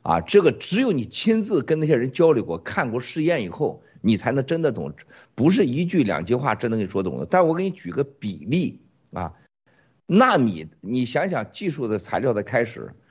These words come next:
就一个最根本的，就说咱大家认为最硬的就是钢，最硬的就是钢材啊，纳米材料的开始就能把物质做到未来跟在钢，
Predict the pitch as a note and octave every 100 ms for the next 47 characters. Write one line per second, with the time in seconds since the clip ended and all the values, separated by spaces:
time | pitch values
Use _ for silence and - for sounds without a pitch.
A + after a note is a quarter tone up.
0 | _ - F#3+ E3+ E3 - D4+ D#3+ A#3+ G3+
1 | D#3+ F2 D#2+ F3 D#3+ D#3 - - - _
2 | - - - D3+ F3+ G3 F3+ F3 G3 E3
3 | E3 D#4 B3+ F3 A3 F#3+ B2+ B2+ G#2+ D#3
4 | D#3+ D#3+ - _ - _ _ _ _ -
5 | A#3+ A3 F#3+ D3+ C3 C3 - C#3 C3+ G2
6 | A#1+ - _ _ - A2 - - - B3+
7 | A#3+ D3 G#2 - C3+ D#3 B2+ C3+ G2+ B2
8 | C#3 - _ _ - D3 G#3 C#3+ G2 -
9 | A#3+ A3+ C#3 C#3 C3 - A3 C3+ C3 D#3
10 | A#2 A#2 D3 - G3 C#3+ - A#3+ A#3